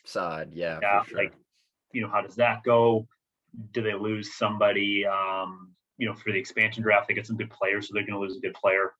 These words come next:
Speaker 2: to expansion draft. You know,
Speaker 1: For
Speaker 2: so
Speaker 1: sure.
Speaker 2: which guy is that? Is that a two million guy they lose? Is it a four million dollar guy they lose?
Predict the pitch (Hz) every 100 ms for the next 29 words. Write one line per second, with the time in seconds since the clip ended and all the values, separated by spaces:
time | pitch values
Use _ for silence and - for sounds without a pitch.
0 | _ _ _ _ _ - 110 107 110 104
1 | 117 113 113 120 - _ _ _ _ -
2 | 107 98 98 - 107 95 82 _ - -
3 | _ 107 95 - 95 95 104 95 92 95
4 | 92 92 - - 113 113 110 107 107 107
5 | 110 110 110 98 - 92 _ 110 110 107
6 | 104 101 101 104 104 101 104 101 104 104
7 | 104 101